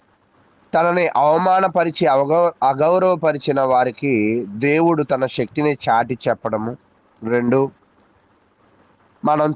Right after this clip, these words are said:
చూస్తూ ఉన్నాం. అయితే ఇప్పుడు దేవుడు అంటున్నాడు, "ఇప్పుడు ఏ కుక్క కూడా మీ మీద మొరగదు, మీరు ధైర్యంగా బంగారాన్ని పట్టుకుని చక్కగా మీరు వెళ్ళడానికి ప్రయత్నం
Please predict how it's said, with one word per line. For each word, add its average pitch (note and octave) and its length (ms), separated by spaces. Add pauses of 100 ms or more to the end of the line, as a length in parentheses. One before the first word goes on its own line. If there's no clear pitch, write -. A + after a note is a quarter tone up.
చూస్తూ B2+ 400
ఉన్నాం. G2+ 300 (340)
అయితే A#2 340
ఇప్పుడు A2+ 240
దేవుడు A2+ 340
అంటున్నాడు, F#2+ 480 (140)
"ఇప్పుడు D#3+ 220
ఏ D3+ 400 (100)
కుక్క F#3+ 360
కూడా F#3 320
మీ E3 200
మీద C#3+ 280
మొరగదు, C3+ 640 (1300)
మీరు C3+ 280
ధైర్యంగా D3+ 1160
బంగారాన్ని C#3+ 760
పట్టుకుని B2 640 (1080)
చక్కగా E3 360
మీరు D#3 260
వెళ్ళడానికి B2+ 560
ప్రయత్నం A#2 520